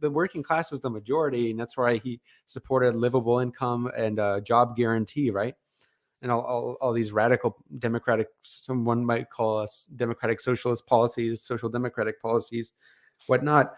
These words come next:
So these, these actually, like, affect people. Th-, this is w-, what we should be focusing on. I, I'm not, I, I, I'm not really interested in picking apart the latest, uh, oopsie from some right-wing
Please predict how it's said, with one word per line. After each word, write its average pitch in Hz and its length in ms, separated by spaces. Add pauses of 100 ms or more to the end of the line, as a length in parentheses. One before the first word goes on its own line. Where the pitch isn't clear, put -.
(240)
So 160 360
these, 226 240
these 190 280
actually, 196 360
like, 123 180
affect 143 420
people. 170 420 (560)
Th-, 190 640
this 208 220
is 180 160
w-, 156 300
what 156 200
we 151 100
should 147 160
be 135 100
focusing 127 420
on. 95 120
I, 147 240
I'm 170 120
not, 175 220
I, 147 380
I, 170 300
I'm 175 120
not 214 160
really 175 220
interested 117 680 (360)
in 123 100
picking 151 340
apart 123 440
the 120 100
latest, 117 560
uh, 104 360 (920)
oopsie 107 600 (120)
from 107 480
some 113 200
right-wing 107 640